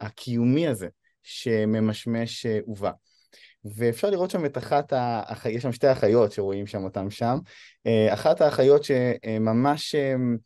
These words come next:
מכחישה את זה, אומרת, "לא, לא, הוא לא יגיע, הוא לא יגיע אלינו, הכוכב הזה, אה, אל תדאגו, הוא לא יגיע." ויש את אחותה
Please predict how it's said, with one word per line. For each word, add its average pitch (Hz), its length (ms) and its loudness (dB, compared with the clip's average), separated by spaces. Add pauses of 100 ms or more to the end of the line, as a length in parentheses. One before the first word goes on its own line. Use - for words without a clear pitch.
(220)
מכחישה 139 440 -2
את 127 80 -4
זה, 95 80 -8 (520)
אומרת, 151 320 -4
"לא, 180 100 4
לא, 156 140 2 (320)
הוא 131 140 -8
לא 156 160 0
יגיע, 135 300 -2 (140)
הוא 120 180 -14
לא 131 140 -2
יגיע 120 260 -2
אלינו, 92 280 -6 (240)
הכוכב 101 640 -6
הזה, 95 160 -4 (680)
אה, 104 280 2
אל 110 100 6
תדאגו, 117 320 -2
הוא 107 120 2
לא 104 60 6
יגיע." 98 360 2 (520)
ויש 117 380 -2
את 139 80 -4
אחותה 143 460 0